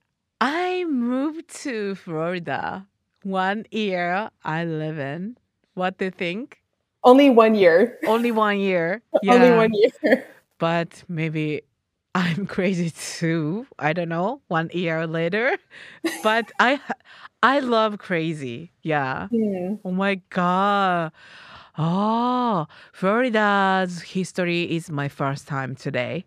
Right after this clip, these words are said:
Speaker 1: So funny. Your talk so funny.
Speaker 2: Oh, thank you.
Speaker 1: <laughs> Yeah. <laughs> I'm so happy.
Speaker 2: Yes, let's talk again.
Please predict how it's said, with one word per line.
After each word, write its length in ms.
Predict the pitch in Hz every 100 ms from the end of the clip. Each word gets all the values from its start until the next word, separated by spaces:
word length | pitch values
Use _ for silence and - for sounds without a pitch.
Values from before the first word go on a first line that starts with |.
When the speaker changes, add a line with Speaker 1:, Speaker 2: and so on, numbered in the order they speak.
| _
Speaker 1:
So 440 | - - 180 202
funny. 520 | 214 196 165 139 135 - _ -
Your 220 | 226 269
talk 300 | - 269 269
so 220 | - 214
funny. 440 | 208 160 139 156 - _ - -
Speaker 2:
Oh, 80 | 320
thank 320 | 339 427 427
you. 260 | 349 220 277 -
Speaker 1:
<laughs> 80 |
Yeah. 440 | 262 320 262 269 302 - - - -
<laughs> 420 | - - - -
I'm 220 | 226 240 -
so 380 | - - 320 330 -
happy. 580 | 185 202 196 151 160 - _ _ _ _ _ _ _ - -
Speaker 2:
Yes, 220 | 349 349 262
let's 260 | 277 285
talk 260 | - 311 311
again. 520 | 262 294 311 196 240